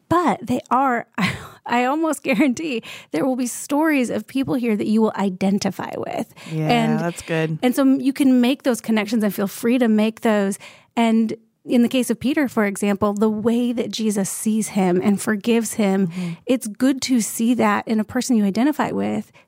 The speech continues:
Speaker 1: because you can trust that that is true of your relationship with Jesus as well.
Speaker 2: Yeah, absolutely. Yeah. So let's talk about Jesus. Day one of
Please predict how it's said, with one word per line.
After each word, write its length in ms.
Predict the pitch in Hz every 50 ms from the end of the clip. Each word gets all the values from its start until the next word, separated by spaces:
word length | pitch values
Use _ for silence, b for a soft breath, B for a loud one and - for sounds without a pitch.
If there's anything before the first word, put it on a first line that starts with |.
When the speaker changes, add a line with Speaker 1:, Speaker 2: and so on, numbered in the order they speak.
| b
Speaker 1:
because 540 | - 240 - - 233 226 214 202 - - - _ _ _ _ _
you 220 | - 269 247 254
can 340 | 226 - 247 247 240 247 226
trust 320 | - - 262 247 226 - -
that 120 | 240 202
that 160 | 220 214 208 214
is 120 | 214 -
true 400 | - - - 226 208 202 202 202 -
of 160 | 214 208 202
your 160 | 202 214 214 220
relationship 460 | 226 208 202 196 208 190 - 196 -
with 120 | 196 -
Jesus 300 | - 190 185 196 180 185
as 140 | - 185 202
well. 380 | - 180 185 185 202 226 - _ _ -
Speaker 2:
Yeah, 300 | 202 190 185 180 170 -
absolutely. 680 | - 202 190 - - - 190 190 185 - 165 151 170 - _ _
Yeah. 180 | - 190 175 156 - _ _ _ _ _ b b b b b b b b b b b b
So 180 | - 233 220 220
let's 280 | 196 202 214 202 - -
talk 260 | - 226 214 202 -
about 260 | 226 214 202 202 -
Jesus. 520 | - - 262 339 349 240 - - 156 - -
Day 280 | 180 185 180 180 202
one 540 | 247 240 226 214 196 190 185 190 202 226 240 - -
of 480 | 202 180 180 180 180 190 196 - -